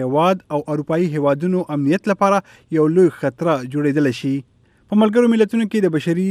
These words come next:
چارو لپاره مشر مارک لوکک وای هر یو تن او په خاصه توګه د ادلیب درې میلیونه خلک معلومول غواړي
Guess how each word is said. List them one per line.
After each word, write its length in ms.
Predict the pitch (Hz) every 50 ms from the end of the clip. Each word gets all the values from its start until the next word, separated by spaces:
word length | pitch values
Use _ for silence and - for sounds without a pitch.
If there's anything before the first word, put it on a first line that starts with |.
| 196 180 -
چارو 240 | - 175 170 170 175 175
لپاره 420 | 170 170 156 - 180 175 170 170 170 170 170
مشر 400 | 165 165 170 - - 151 123 120 _ _ _ _ -
مارک 480 | 151 156 160 156 151 - _ - 156
لوکک 400 | 175 226 226 - 175 143 _ -
وای 260 | 127 135 160 175 196 220 185 - _ _ _ -
هر 160 | 214 220 220 214
یو 100 | 208 196 185
تن 220 | - - 208 214 185 - -
او 80 | 147
په 140 | 139 - 151
خاصه 360 | 135 - - 220 226 - 196 - 160
توګه 480 | 147 139 151 151 147 - _ _ 143
د 40 | 143
ادلیب 380 | 139 143 143 143 160 202 190 151 139 135 135
درې 160 | 165 190 214 208
میلیونه 540 | 196 180 160 147 147 160 196 208 196 165 135
خلک 300 | - 185 160 135 - _ _ _ _ -
معلومول 480 | 156 147 143 143 139 147 147 151 147 135
غواړي 400 | 127 135 156 185 202 208 196